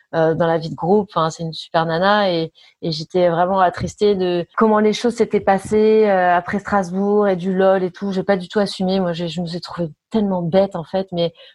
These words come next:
bon, voilà, on, l'erreur est humaine et, et au final, il y a eu aussi, je pense, un manque de communication entre nous et Caroline,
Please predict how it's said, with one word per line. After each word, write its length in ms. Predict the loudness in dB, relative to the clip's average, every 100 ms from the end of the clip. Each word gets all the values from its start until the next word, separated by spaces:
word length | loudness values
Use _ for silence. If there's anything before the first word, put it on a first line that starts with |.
| _
bon, 140 | 2
voilà, 360 | 4 4 4 2
on, 200 | -2 -4
l'erreur 340 | -2 0 0
est 180 | -2 -4
humaine 340 | -4 0 0 0
et, 200 | 0 -4 -14 -20 _
et 120 | -4
au 40 | -4
final, 380 | -2 2 2
il 60 | 2
y 40 |
a 60 | 2
eu 100 | 0
aussi, 320 | -2 -4 -4
je 120 | -4
pense, 200 | -6 -4
un 60 | 0
manque 180 | 0 0
de 80 | -2
communication 720 | -2 -2 0 0 -2 -2 -6
entre 220 | -6 -4
nous 180 | -4 -4
et 80 | -2
Caroline, 540 | 0 0 0 0 -2